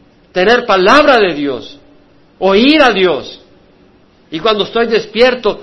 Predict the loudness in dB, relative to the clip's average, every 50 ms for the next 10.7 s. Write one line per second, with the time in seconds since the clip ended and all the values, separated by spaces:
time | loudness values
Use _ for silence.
0 | -20 -14 -4 -2 0 2 2 2 2 2 0 0 0 0 0 0 2 0 0 2
1 | 4 4 4 4 4 0 -4 -6 -6 -6 -8 -6 -6 -6 -8 -10 -14 -20 -20 _
2 | _ _ _ _ _ _ -10 -4 0 0 2 2 2 2 2 0 -2 -4 -6 -4
3 | -2 -2 0 2 4 4 4 2 2 -2 -4 -6 -12 -20 -14 -12 -10 -10 -6 -2
4 | -2 -2 0 0 2 4 4 4 4 2 -2 -4 -10 -20 -20 _ -20 _ _ _
5 | -8 -8 -8 -8 -8 -10 -12 -10 -10 -10 -12 -12 -10 -2 0 2 2 2 2 0
6 | -2 -4 -8 -8 -8 -6 -4 -4 -4 -4 -8 -12 -16 -18 -18 -18 -20 _ _ _
7 | _ _ _ _ _ _ _ _ _ _ _ _ _ _ _ _ _ _ _ _
8 | _ _ _ _ _ _ _ _ _ _ _ _ _ _ -14 -12 -6 -4 -2 -2
9 | -2 -4 -4 -6 -8 -4 -2 0 0 0 0 0 -4 -6 -6 -10 -10 -8 -8 -10
10 | -10 -12 -14 -14 -14 -14 -14 -14 -14 -14 -14 -16 -16